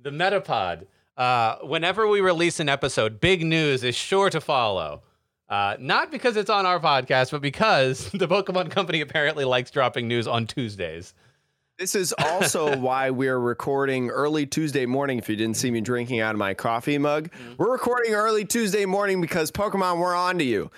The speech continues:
Speaker 2: It was a slow
Speaker 1: <laughs>
Speaker 2: news week outside of last Tuesday. It was a slow news week. So I, I'm,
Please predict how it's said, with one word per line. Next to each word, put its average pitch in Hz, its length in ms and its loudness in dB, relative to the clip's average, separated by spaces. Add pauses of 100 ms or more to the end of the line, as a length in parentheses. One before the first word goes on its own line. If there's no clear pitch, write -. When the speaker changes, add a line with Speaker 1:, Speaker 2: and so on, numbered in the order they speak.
(140)
Speaker 2:
It 131 80 0
was 139 160 0
a 143 60 0
slow 202 640 0
Speaker 1:
<laughs> - 0 -
Speaker 2:
news 233 400 2
week 160 500 0 (340)
outside 165 580 0
of 135 180 -2
last 165 540 0
Tuesday. 156 720 0
It 95 60 -2
was 110 180 0
a 120 80 2
slow 170 300 2
news 170 240 0
week. 123 180 2
So 139 140 0
I, 135 300 0
I'm, 147 140 -4